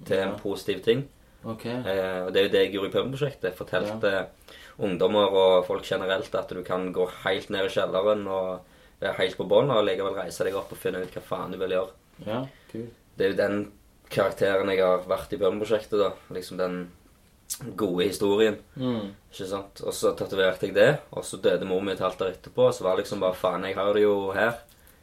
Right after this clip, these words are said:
Speaker 2: Ja.
Speaker 1: Jeg vet jo veldig godt hva, hva jeg skal gjøre nå. Jeg skal
Speaker 2: Mm.
Speaker 1: fortsette, og dette har skjedd for en grunn.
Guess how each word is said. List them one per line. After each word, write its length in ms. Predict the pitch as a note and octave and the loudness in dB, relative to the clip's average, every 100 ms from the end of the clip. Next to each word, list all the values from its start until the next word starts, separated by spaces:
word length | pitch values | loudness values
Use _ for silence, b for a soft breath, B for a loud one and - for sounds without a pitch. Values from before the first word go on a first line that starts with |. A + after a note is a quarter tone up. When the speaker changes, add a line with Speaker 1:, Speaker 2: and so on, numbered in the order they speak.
| - | -12
Speaker 2:
Ja. 100 | G2 | -6
Speaker 1:
Jeg 260 | F#2+ F#2 G2 | -4 -4 -4
vet 240 | - - | -6 2
jo 60 | A2 | 4
veldig 240 | F#2+ G2 | 4 2
godt 260 | G#2 - - | 0 -2 -6
hva, 400 | - G2 F#2+ F#2+ F#2 | -2 0 0 0 -2
hva 60 | |
jeg 160 | G2 F#2+ | -4 -2
skal 140 | G#2 | -2
gjøre 180 | G2 G#2 | 0 0
nå. 120 | A#2 - - | 0 -4 -8
Jeg 100 | - | -6
skal 520 | A2+ G2 F#2+ F#2+ F#2+ | -2 0 0 0 -4
Speaker 2:
Mm. 40 | |
Speaker 1:
fortsette, 440 | - F#2+ - G#2+ - G#2 | -4 -4 -2 -2 0 0
og 260 | F#2+ F#2 | 0 -2
dette 200 | F#2+ F#2 | -4 -4
har 220 | F#2+ F#2+ F#2 - | -2 -2 -4 -4
skjedd 220 | F#2+ F#2 | -4 -2
for 140 | G2 | -4
en 100 | F#2+ | -2
grunn. 260 | F#2+ G#2+ | 0 0